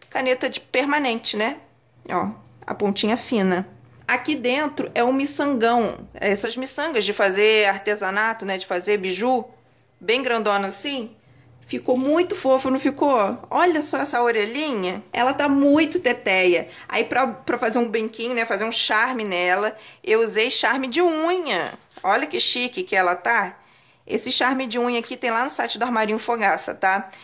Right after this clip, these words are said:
E aí, pra quem faz unhas, né, decoradas, pode usar também, ou então no artesanato igual a mim. Não ficou uma gracinha, gente?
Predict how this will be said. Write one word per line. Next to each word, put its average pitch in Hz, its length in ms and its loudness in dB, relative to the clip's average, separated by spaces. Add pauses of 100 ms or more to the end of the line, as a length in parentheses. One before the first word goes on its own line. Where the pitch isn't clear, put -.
(140)
E 185 100 -2
aí, 226 540 -2
pra 180 160 -2
quem 180 240 -2
faz 175 420 0
unhas, 180 480 0
né, 170 180 -2
decoradas, 170 800 0
pode 175 300 -2
usar 202 180 -2
também, 240 300 -4
ou 247 40 -2
então 247 220 -4
no 240 60 0
artesanato 240 640 0
igual 240 200 2
a - 20 0
mim. 226 300 -2 (140)
Não 233 80 -2
ficou 240 200 -2
uma 196 120 2
gracinha, 180 560 0
gente? 175 480 -8